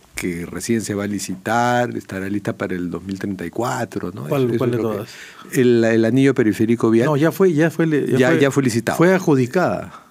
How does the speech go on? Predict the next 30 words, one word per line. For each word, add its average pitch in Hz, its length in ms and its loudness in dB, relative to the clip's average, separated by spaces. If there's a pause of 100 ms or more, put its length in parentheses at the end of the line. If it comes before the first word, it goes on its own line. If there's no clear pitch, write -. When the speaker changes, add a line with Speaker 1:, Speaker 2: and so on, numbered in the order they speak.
Speaker 1:
Ya 135 240 2
fue 143 140 0
adjudicada 135 680 0
Speaker 2:
Sí. 151 480 2
Speaker 1:
y, 131 40 -4
según 127 560 0
he 120 60 2
leído 123 260 4
por 120 140 0
ahí, 127 280 0
en 110 180 -4
el 101 140 -2
dos 95 100 -6
mil 117 160 -2
treinta 113 240 -4
y 98 60 -4
cuatro 104 280 -6
estaría 101 340 -6
lista. 98 220 -4
Eh, 127 240 -2
eh, 131 40 -4 (100)
Speaker 2:
No. 143 120 -2
Speaker 1:
eh, 147 240 -2
ri-, 127 200 0
ritmo, 131 520 0 (260)
Speaker 2:
No, 120 80 -8
no 151 140 -4
Speaker 1:
ritmo 156 240 -8
Speaker 2:
entiendo 160 400 0
por - 80 -2